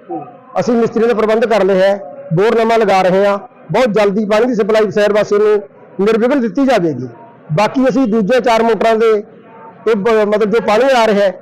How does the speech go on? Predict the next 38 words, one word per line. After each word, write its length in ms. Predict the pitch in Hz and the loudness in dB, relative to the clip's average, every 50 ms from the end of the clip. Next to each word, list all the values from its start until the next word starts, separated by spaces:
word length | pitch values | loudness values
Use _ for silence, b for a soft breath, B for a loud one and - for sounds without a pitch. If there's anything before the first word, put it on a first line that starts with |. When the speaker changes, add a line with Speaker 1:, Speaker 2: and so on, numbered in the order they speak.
| - - | -6 -2
Speaker 2:
ਉਹ 120 | 202 220 254 | -2 0 0
ਵੀ 100 | 311 294 | 0 0
ਬਾਲ 260 | 220 220 214 220 226 | 0 0 0 2 2
ਬੰਦ 200 | 214 220 220 226 | 0 0 0 0
ਕਰਕੇ 220 | 220 220 190 226 | 0 0 0 -2
ਸ਼ਹਿਰ 340 | 202 175 170 185 202 202 208 | -2 -2 -2 -2 0 0 0
ਵੱਲ 180 | 202 214 214 226 | 0 0 0 0
ਭੇਜ 240 | 196 254 254 226 202 | 0 0 0 0 0
ਰਹੇ 220 | 180 170 180 180 | 0 0 0 0
ਹਾਂ। 120 | 180 185 190 - - - - - - - | 0 -2 -4 -8 -18 -20 -20 -20 -10 -6
ਜਿੰਨਾ 300 | 165 196 214 233 254 262 | -2 -2 0 0 0 0
ਕੁ 340 | 233 226 262 262 254 254 240 240 - - - - - - - - - - | 0 0 0 2 2 0 0 -2 -6 -16 -20 -20 -20 -20 -20 -10 -6 -2
ਕੰਮ 160 | 208 226 220 | -2 0 0
ਹੋ 60 | 196 226 233 | 2 2 2
ਰਿਹਾ, 100 | 226 226 | 2 2
ਵੱਧ 200 | 185 214 - 214 | 0 0 0 0
ਤੋਂ 160 | 254 262 262 | 0 0 0
ਵੱਧ 160 | 262 226 208 | 0 0 -2
ਸਰਕਾਰ 540 | - 208 214 175 214 208 208 208 208 202 196 - - - - - - - - - | -2 -2 -2 0 0 2 2 2 2 0 -2 -4 -8 -16 -20 -20 -20 -12 -4 -2
ਤੇ 100 | 214 208 | 0 0
ਸਾਡੀ 200 | 202 208 214 208 | 0 0 -2 -2
ਪਾਰਟੀ 280 | 190 220 208 190 208 | -2 0 -2 0 -2
ਬਹੁਤ 200 | 202 202 196 202 | -2 0 0 0
ਵਧੀਆ 200 | 196 214 220 254 | 0 0 0 0
ਕੰਮ 160 | 240 214 180 | 0 0 0
ਕਰ 180 | 190 175 185 180 | -2 0 0 0
ਰਹੀ 200 | 180 175 185 190 | 0 0 0 0
ਹੈ 60 | 196 196 | 0 -2
ਜੀ। 200 | 196 220 214 - - _ - - _ 185 | -2 -4 -8 -10 -12 _ -20 -14 _ -6
ਜਿੱਥੇ 280 | 185 220 - - 311 | -6 -4 -2 -2 -2
ਵੀ 100 | 311 320 | 0 0
ਪਾਣੀ 300 | 247 294 247 254 269 294 | 0 0 0 0 0 -2
ਦੀ 0 | |
ਪ-, 100 | 240 269 | -2 0
ਅਹ, 440 | 269 254 233 214 214 196 - - 190 | 0 2 2 2 0 0 -2 -2 -2
ਨਹੀਂ 220 | 196 202 214 247 | 0 0 0 0
ਪਹੁੰਚ 240 | - 269 233 226 214 | 0 0 0 0 2
ਰਿਹਾ, 200 | 247 233 196 175 | 2 2 2 0